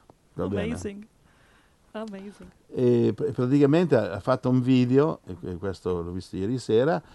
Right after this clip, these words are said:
Speaker 1: per annunciare che loro rifiutano categoricamente di entrare nella nato. Ma chi vi vuole?
Speaker 2: Mm.
Speaker 1: Cioè, loro sta-, stava dicendo, la na-, loro, loro credono di risolvere tutto offrendo la nato,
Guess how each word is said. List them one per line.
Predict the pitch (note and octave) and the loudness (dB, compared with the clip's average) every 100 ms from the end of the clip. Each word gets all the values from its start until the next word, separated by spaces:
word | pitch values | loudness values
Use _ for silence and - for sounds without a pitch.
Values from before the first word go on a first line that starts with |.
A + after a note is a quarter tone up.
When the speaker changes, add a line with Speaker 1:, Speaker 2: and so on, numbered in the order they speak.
| - _ | -20 _
Speaker 1:
per | - A2 | 0 2
annunciare | A#2+ C#3+ D#3 - C3 C#3+ F#3+ E3+ | 6 6 4 2 2 4 2 0
che | B2 A2+ | 0 4
loro | C#3+ C#3 G#2 | 6 6 2
rifiutano | B2 G2 - E3 D3 - G#2 G2+ | 0 -2 -2 -2 0 0 -2 -2
categoricamente | B2 A#2+ G2+ G#2 G#2+ A#2+ D#3+ G#2 A#2 D#3 | -4 -2 -2 0 -2 -4 -4 -2 -4 -4
di | F#2+ | -6
entrare | E2+ A2+ A2+ | -8 -6 -6
nella | F2 E2+ | -6 -6
nato. | G2+ C3 F#2+ F2+ | -4 -4 -4 -4
Ma | G2+ | -6
chi | - F3+ E3 | -4 -2 0
vi | A2+ | 0
vuole? | G#2 B2+ D3 F#2+ - - _ _ _ _ _ _ _ _ _ - | 0 2 2 -2 -8 -18 _ _ _ _ _ _ _ _ _ -20
Speaker 2:
Mm. | G#3+ - _ _ _ | -20 -20 _ _ _
Speaker 1:
Cioè, | C3 C3 | 2 4
loro | F#3 G3+ C3 - _ | 6 6 4 -2 _
sta-, | - - B2+ | -2 -2 -2
stava | - D3 D#3+ | 2 4 4
dicendo, | D3+ - D3+ C#3 A#2+ A2 - - _ _ - | 2 2 2 4 4 2 0 -20 _ _ -4
la | C#3 D3+ | 2 4
na-, | E3 G2 | 4 2
loro, | C#3 F3+ G3 A2+ | 2 4 4 2
loro | E3+ G#3 F#3+ | 4 4 4
credono | F#3 F3+ D#3+ | 2 4 6
di | D3 | 6
risolvere | C3+ D#3 E3 D#3+ E3+ D#3+ | 4 4 2 2 0 0
tutto | G3 G#3 - | -2 -2 0
offrendo | D3 - D3+ D3 C#3 | 0 2 2 2 2
la | C#3 | 2
nato, | A2 E2+ - G#2+ - - | 0 -6 -12 -18 -18 -20